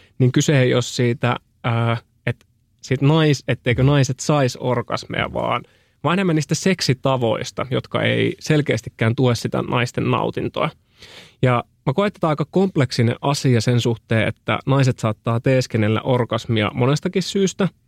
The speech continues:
Ehkä se, että jotta se seksi päättyisi, että se ei tuota nautintoa, tai ei haluta tuottaa pettymystä sille miehelle ja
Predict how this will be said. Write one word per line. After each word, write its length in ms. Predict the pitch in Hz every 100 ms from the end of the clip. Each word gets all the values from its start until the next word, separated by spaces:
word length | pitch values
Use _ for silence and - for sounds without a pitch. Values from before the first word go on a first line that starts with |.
| _
Ehkä 220 | 127 -
se, 180 | 123 127
että 280 | 120 - 107 -
jotta 240 | 120 120
se 80 | 110
seksi 320 | 120 113 -
päättyisi, 800 | - 123 120 - - 196 196 -
että 120 | 151
se 120 | 151 139
ei 180 | 139 - _
tuota 220 | 147 135
nautintoa, 760 | 135 135 131 139 127 131 127 127 _ _ - - _
tai 260 | 127 120 117
ei 200 | - 127
haluta 280 | 127 123 - -
tuottaa 340 | 123 - 127 -
pettymystä 720 | - 147 - _ 120 117 - 110
sille 240 | 107 110
miehelle 840 | 110 113 113 110 110 113 113 117
ja 260 | - 98